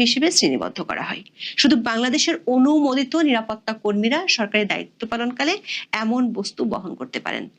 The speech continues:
বিদেশি নাগরিকদের ক্ষেত্রে এই বিধি প্রযোজ্য নয়। দর্শক, প্রধান উপদেষ্টার দপ্তর থেকে যে গ্রুপ ছবি পাঠানো হয়েছে সেখানেও দেখা যাচ্ছে মানা হয়নি প্রোটোকল। নিয়ম অনুযায়ী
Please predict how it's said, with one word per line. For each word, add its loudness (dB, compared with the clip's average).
বিদেশি 4
নাগরিকদের 0
ক্ষেত্রে 2
এই 4
বিধি 2
প্রযোজ্য 0
নয়। -12
দর্শক, 0
প্রধান 2
উপদেষ্টার 2
দপ্তর -6
থেকে 0
যে 4
গ্রুপ -4
ছবি 4
পাঠানো -8
হয়েছে 0
সেখানেও 4
দেখা -2
যাচ্ছে 0
মানা 0
হয়নি 0
প্রোটোকল। -2
নিয়ম 4
অনুযায়ী 4